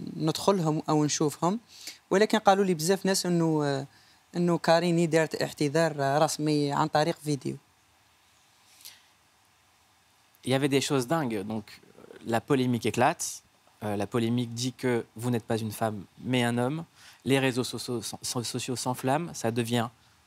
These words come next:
Speaker 2: politique. Est-ce que vous avez été victime de la politique, en fait,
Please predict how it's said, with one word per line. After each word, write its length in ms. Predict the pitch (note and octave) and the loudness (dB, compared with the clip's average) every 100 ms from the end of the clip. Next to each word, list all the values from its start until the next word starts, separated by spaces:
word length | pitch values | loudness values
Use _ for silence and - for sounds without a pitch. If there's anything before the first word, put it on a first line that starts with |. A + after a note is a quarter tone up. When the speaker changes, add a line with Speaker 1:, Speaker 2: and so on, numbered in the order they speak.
| _ _ | _ _
Speaker 2:
politique. 640 | - F3 D#3+ - C#3 - - _ _ _ - | 2 2 0 -6 -8 -14 -20 _ _ _ -8
Est-ce 160 | D3 | -6
que 260 | - D3+ D#3 - _ _ _ _ - | -6 -6 -6 -8 _ _ _ _ -2
vous 120 | B2 | 0
avez 240 | A#2+ A#2+ | 2 2
été 340 | A#2 - D#3+ - | 0 0 -2 -4
victime 600 | G#2 A#2 A#2 - C3 D#3+ - _ _ _ _ | -10 -10 -8 -6 -6 -6 -12 _ _ _ _
de 120 | A#2 | -2
la 100 | E3 | 0
politique, 520 | A#2 D3 A2+ - - G2+ | 0 -2 -4 -6 -12 -14
en 40 | |
fait, 340 | - - - | -18 -18 -20